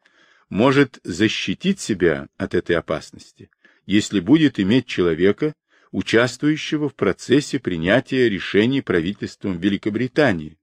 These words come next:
который сможет предупредить Москву о заговоре против С С С Р и его народа. О деталях, очевидно, пока не говорилось.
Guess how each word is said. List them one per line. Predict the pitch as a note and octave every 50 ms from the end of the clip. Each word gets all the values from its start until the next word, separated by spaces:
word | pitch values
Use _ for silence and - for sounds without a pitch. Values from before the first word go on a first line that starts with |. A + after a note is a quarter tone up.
| _ _ _ _ _ _ _ _ _ _
который | - F#2+ - - F#2+ F#2+ F2
сможет | - - G2+ G#2 A#2 A#2 G2 G2+ F#2 _
предупредить | - F2+ F2+ E2 F#2 E2+ - F2 F#2+ F2+ G2+ G2 - -
Москву | - F2 D#2+ D2 - - _ - F2 G2+ D3 F3 F#3 _ _ _ _ _ _ _ -
о | - G#2 G#2+
заговоре | F2 E2 B2 E3 D#3 G#2+ F#2+ F2 D#2 D#2+ E2+ -
против | - - G2 F#2 - - F2 - _ _
С | - G#2+ F#2+ - - E2+
С | - - F2+
С | - - A#2+
Р | G2+ F#2+ D#2+ - -
и | - G2
его | F2+ D#2+ F2 E2+
народа. | D#2+ D#2+ D#2+ E2 D#2 D2 - - _ _ _ _ _ _ _ _ _ _ _ _ _ _ _ _ _ _ _ _ _ _ - -
О | - A2
деталях, | G2+ G#2 G#2+ - - D3 F#3+ A3+ G#3 - C#3
очевидно, | A#2 - - G2+ F#2+ F#2+ E2 F2 E2+
пока | - F#2 E2+ - G2 G2 F#2 F2+ - - -
не | F#2+ F#2+
говорилось. | E2+ - F2+ E2+ D#2+ D2+ F2 A#2+ D#3 E3+ E3 - - -